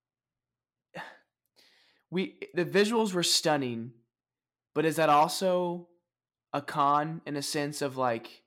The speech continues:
it's not a Marvel C G I movie, but, like, we know that all this isn't real. Does that hurt it in a sense, or do you think the visuals were good enough that you're,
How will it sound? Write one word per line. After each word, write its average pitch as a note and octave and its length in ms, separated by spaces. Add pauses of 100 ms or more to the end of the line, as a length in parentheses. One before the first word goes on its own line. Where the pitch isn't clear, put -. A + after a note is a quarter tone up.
(120)
it's D#3+ 220
not G3+ 120
a F3+ 60
Marvel D3 400
C C#3+ 220
G B2+ 180
I A#2+ 120
movie, C3+ 340
but, C3 160
like, A#2 320 (420)
we C#3 140
know C3+ 200
that C3 120
all A#2+ 180
this B2 260
isn't A#2 280
real. A2+ 460 (200)
Does C3+ 140
that E3+ 220
hurt F#3+ 260
it - 80
in G3 100
a G3 60
sense, G3+ 280
or D#3 60
do D#3+ 60
you D#3+ 60
think E3+ 180
the D#3+ 100
visuals D3 340
were C3+ 120
good C3+ 160
enough B2 260
that A2+ 100
you're, B2 140